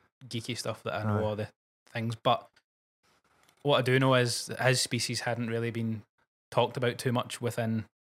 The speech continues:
Speaker 1: the films and even going into all the books and whatnot.
Speaker 2: Aye.
Speaker 1: It was always quite a mysterious thing, so you never really knew if he was the last one.
Speaker 2: All right. As you don't see, you don't see hundreds of Yodas running about, do you?
Speaker 1: No, I think in the,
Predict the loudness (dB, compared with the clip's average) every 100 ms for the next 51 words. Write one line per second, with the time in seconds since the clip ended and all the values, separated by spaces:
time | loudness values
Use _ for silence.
0 | _ _ _ _ _ -8 -4 0 0 -2
1 | -2 -2 -2 -4 -6 -6 -8 -6 -8 -10
2 | -10 -6 -4 -4 -8 _ _ _ -2 -2
3 | -2 0 0 0 0 0 0 0 0 0
4 | 0 0 -2 -2 0 0 0 0 0 0
5 | 0 0 -2 -2 0 2 2 4 6 6
6 | 4 -2 _ _ _ _ _ _ _ _
7 | _ _ _ 2 6 8 6 4 -4 0
8 | 0 0 2 4 4 4 2 4 4 4
9 | 4 4 2 2 0 2 2 2 4 4
10 | 4 4 4 4 2 4 4 4 4 2